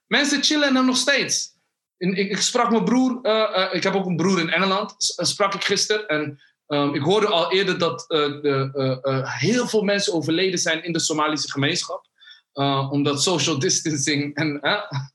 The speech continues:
dat niet, eh, iets is wat, wat als van nature gepracticed wordt. Maar, eh, mijn broer vertelde me gis-, eh, eergisteren was dat volgens mij ook, dat de hood is nog even levendig. En dat is lastig, is problematisch, eh, ehm,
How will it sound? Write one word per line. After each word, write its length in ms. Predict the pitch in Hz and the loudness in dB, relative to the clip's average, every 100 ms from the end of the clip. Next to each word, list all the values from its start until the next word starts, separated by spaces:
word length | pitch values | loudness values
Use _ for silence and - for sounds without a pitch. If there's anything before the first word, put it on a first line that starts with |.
| _ _ _ _ | _ _ _ _
dat 260 | 139 135 | -4 -2
niet, 340 | 143 160 135 - | -2 -2 -2 -6
eh, 200 | 135 139 | -2 -2
iets 200 | 147 139 | -2 -2
is 140 | 147 135 | -2 -2
wat, 180 | 143 131 | -2 -2
wat 220 | 135 - | -4 -4
als 200 | 139 - | -4 -2
van 120 | 143 | 0
nature 340 | 135 135 160 | 0 0 0
gepracticed 520 | 139 135 156 160 165 - | -2 -2 -2 -2 -4 -4
wordt. 220 | - - - - - | -6 -10 -20 -20 -20
Maar, 440 | - 147 147 143 139 | -2 2 2 0 -2
eh, 100 | 139 | 0
mijn 140 | 147 | 2
broer 220 | 147 233 | 2 2
vertelde 320 | 254 - 175 156 | 2 0 0 0
me 80 | |
gis-, 300 | 147 165 135 | -2 -2 -2
eh, 260 | - 143 143 | 0 0 0
eergisteren 480 | 180 175 156 139 135 | -2 0 -2 -4 -6
was 120 | 117 | -6
dat 180 | 123 120 | -6 -6
volgens 220 | 107 - | -10 -6
mij 200 | 117 120 | -4 -2
ook, 180 | 135 135 | -2 0
dat 260 | 135 135 - - _ - - 143 135 110 _ | 0 -2 -8 -20 _ -20 -20 -12 -12 -12 _
de 160 | 139 | 0
hood 320 | 165 156 185 | 2 2 2
is 120 | 160 151 | 2 -2
nog 180 | 151 | -2
even 280 | 135 165 147 | 0 0 0
levendig. 560 | 165 160 131 113 - - | 0 0 -2 -4 -8 -8
En 100 | 135 | -2
dat 160 | 160 170 | 0 0
is 300 | - - _ _ - - | -2 -4 _ _ -20 -12
lastig, 520 | - 160 190 - 214 208 | 0 2 2 0 -2 -2
is 160 | 135 | -4
problematisch, 1000 | - 147 143 135 160 185 185 196 214 - - | 0 0 2 2 2 2 -2 -4 -4 -4 -2
eh, 200 | 147 135 | 0 0
ehm, 500 | 131 147 135 131 | 0 0 0 0